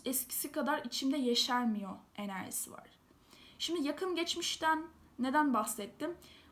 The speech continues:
Burada çok uzak bir gelecek değil sanki. En fazla beş aylık, beş senelik bir durumdan bahsediyor olabiliriz. Çünkü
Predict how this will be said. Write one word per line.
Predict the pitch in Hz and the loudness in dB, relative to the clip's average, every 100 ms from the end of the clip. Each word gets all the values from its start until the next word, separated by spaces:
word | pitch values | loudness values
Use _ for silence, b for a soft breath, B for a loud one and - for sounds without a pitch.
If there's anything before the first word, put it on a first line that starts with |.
| 285 | -6
Burada | 302 370 | 0 0
çok | 392 370 | 0 -2
uzak | 285 330 349 | 2 2 2
bir | 254 | -2
gelecek | 285 285 339 339 | 0 0 0 0
değil | 285 | 2
sanki. | 285 - 214 202 190 208 B B B | 2 0 -2 -2 -6 -12 B B B
En | 349 415 | -2 -2
fazla | 381 320 294 311 254 | 2 2 2 0 0
beş | 294 - | 2 2
aylık, | 254 226 226 - - | 2 2 -2 -4 -2
beş | 277 | 0
senelik | - 285 240 208 220 | 2 2 2 0 -2
bir | 254 240 | -2 0
durumdan | 233 240 247 247 | 2 4 6 4
bahsediyor | 202 214 214 233 254 | 4 0 -2 -2 -2
olabiliriz. | 233 233 233 277 - | -2 0 0 -2 -4
Çünkü | 262 - 269 | -4 -2 -4